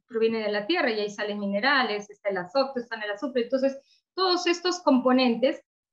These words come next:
no pueden ser en una botella de tres euros o de cuatro euros, ¿no? Eh,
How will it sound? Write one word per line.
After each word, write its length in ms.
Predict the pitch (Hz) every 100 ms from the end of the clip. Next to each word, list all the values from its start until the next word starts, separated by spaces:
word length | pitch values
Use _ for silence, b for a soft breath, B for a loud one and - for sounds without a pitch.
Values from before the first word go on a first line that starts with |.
| _
no 200 | 359 403
pueden 300 | 403 349 277
ser 280 | - 302 302 - _ -
en 160 | 262
una 460 | 269 277 277 262 -
botella 680 | 247 247 277 262 208 190 - _
de 360 | 185 226 202 -
tres 280 | - 247 240
euros 540 | 262 240 226 240 - _
o 100 | 214
de 120 | 202
cuatro 280 | 208 202 196
euros, 300 | 175 175 226
¿no? 200 | 262 294
Eh, 420 | 214 180 - -